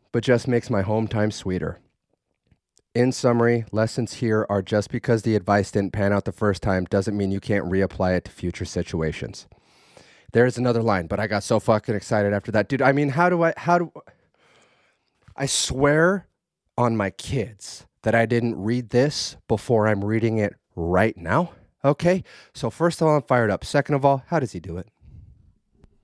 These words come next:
How does he do it? I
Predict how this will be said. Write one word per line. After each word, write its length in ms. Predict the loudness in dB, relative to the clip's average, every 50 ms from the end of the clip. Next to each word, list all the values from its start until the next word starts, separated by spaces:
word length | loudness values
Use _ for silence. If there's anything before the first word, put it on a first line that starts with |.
| _ -20 -20 -20 -20 -20 _ _ -20 _ _ _ _ _ _ _
How 120 | 0 0
does 120 | 2 2 0
he 80 | 0
do 160 | 0 0 0 0
it? 160 | -2 -6 _ _ _ _ _ _ _ _ _ _ -20 _ 0
I 140 | 0 0 0